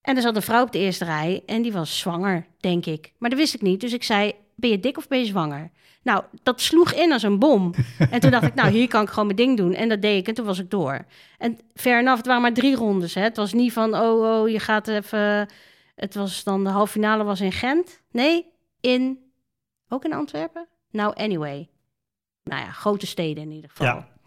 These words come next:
Speaker 1: Maar de tour, de tournee was, eh,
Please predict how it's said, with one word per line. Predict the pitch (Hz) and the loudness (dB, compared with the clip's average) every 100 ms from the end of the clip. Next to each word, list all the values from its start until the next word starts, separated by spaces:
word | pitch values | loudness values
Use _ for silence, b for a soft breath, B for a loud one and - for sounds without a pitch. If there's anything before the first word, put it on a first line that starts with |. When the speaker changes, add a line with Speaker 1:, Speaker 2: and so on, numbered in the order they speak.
| b b | b b
Speaker 1:
Maar | 247 247 | 0 0
de | 247 | 2
tour, | 392 370 285 254 302 b b b | 6 8 8 4 0 b b b
de | 262 262 | 0 0
tournee | - 311 302 320 233 302 B B B | 2 4 6 6 4 2 B B B
was, | 220 285 277 - | 0 2 2 0
eh, | 214 202 190 | 2 4 2